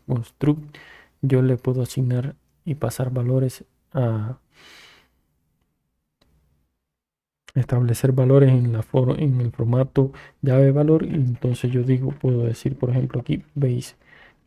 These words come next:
uri. Get base uri.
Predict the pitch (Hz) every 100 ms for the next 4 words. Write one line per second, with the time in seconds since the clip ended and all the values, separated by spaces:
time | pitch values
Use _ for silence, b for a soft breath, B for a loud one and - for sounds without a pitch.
0 | _ 143 127 - - _ _ _ _ _
1 | _ _ _ _ _ _ _ _ _ _
2 | _ _ 147 135 139 139 135 127 - 214
3 | 156 175 214